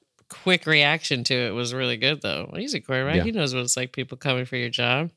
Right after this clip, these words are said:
Speaker 2: Yeah, exactly.
Speaker 1: That T C Charminance.
Speaker 2: Speaking of the T C Charminance, let's move on to this next clip. In this clip, which is a fucking doozy,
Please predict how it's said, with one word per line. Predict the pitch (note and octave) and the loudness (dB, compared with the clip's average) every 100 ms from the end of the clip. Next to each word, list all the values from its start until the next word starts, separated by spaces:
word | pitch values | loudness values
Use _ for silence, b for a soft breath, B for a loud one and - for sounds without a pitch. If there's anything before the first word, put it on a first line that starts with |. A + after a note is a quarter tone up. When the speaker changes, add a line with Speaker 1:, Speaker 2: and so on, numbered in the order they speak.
| - | 0
Speaker 2:
Yeah, | A2 C3 B2+ - | 6 8 6 4
exactly. | G2+ G2+ A2+ C3 C3+ A2+ F2 B B B B | 4 6 6 6 4 0 0 B B B B
Speaker 1:
That | - - | -12 -6
T | - D#3 | 0 2
C | D3+ C#3 | 2 0
Charminance. | - D#3+ D#3+ D#3+ D#3+ D3 C3+ B2 A2+ - - - - - - B B | 4 4 6 4 4 4 6 6 2 0 2 4 6 4 2 B B
Speaker 2:
Speaking | - - G3+ G#3 G#3 G3 | -8 6 6 6 4 6
of | F#3+ G2+ C2 - - - | 8 8 6 -2 -2 6
the | G#2+ | 6
T | - A2 | 10 10
C | - F#2 | 10 8
Charminance, | - C3 C3+ A#2+ - | 10 10 10 6 8
let's | B2+ - | 6 6
move | G3+ | 8
on | F#3 E3 | 8 6
to | C3 | 4
this | C#3 | 6
next | A#2+ A#2 - | 8 6 6
clip. | G#2+ D2+ - _ b b b b - | 6 6 4 _ b b b b 6
In | D3 G3+ | 8 10
this | G#3 - | 8 8
clip, | - A2+ G#2+ _ | 8 10 8 _
which | - G2 B2 | 0 4 8
is | A#2 | 8
a | |
fucking | C#3 D3+ - E3+ E3 | 10 8 8 6 8
doozy, | F3 F3+ D3+ F#2 D#2+ G2+ | 10 10 10 8 8 6